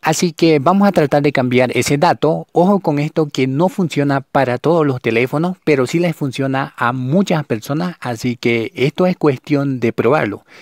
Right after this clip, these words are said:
Para esto, como siempre, primero que nada nos vamos a ir a la aplicación de TikTok, que yo lo tengo por aquí, para mostrarles cómo es que pueden cambiar el año.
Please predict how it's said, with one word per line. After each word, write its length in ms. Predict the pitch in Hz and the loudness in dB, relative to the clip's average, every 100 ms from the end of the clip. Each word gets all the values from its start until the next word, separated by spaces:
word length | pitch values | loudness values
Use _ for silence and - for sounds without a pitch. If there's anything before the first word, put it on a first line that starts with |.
| - - - | -20 -8 0
Para 220 | 196 202 | 2 2
esto, 220 | 190 185 | 2 0
como 220 | 165 139 | 0 0
siempre, 340 | - 160 160 151 | 0 0 2 0
primero 300 | 135 160 151 | 0 0 0
que 120 | 147 | 0
nada 240 | 143 147 | 2 2
nos 160 | 139 120 | 0 -2
vamos 220 | 135 143 | -2 0
a 40 | 147 | -2
ir 100 | 123 | -2
a 60 | |
la 100 | 123 | -4
aplicación 720 | 123 123 127 117 165 180 170 | -4 -4 -4 -2 -2 -2 0
de 140 | 127 123 | -2 -2
TikTok, 480 | - 156 - 143 - | -2 -4 -2 -4 -2
que 180 | 120 | -4
yo 120 | 123 127 | -2 0
lo 120 | 127 | 0
tengo 220 | 143 131 | -2 -4
por 160 | 127 120 | -4 -6
aquí, 320 | - 196 - - - - | -4 -4 -4 -12 -8 -2
para 180 | 175 165 | 0 2
mostrarles 500 | 156 - 170 170 156 | -2 -2 0 0 -2
cómo 320 | - 175 139 | 0 0 0
es 80 | 139 | -2
que 140 | 135 | -2
pueden 280 | 131 127 123 | 0 -2 -2
cambiar 520 | 113 113 131 165 180 _ | -2 -2 0 0 -4 _
el 260 | 135 123 123 | -2 -2 -2
año. 420 | 165 135 117 160 | -2 -2 -2 -6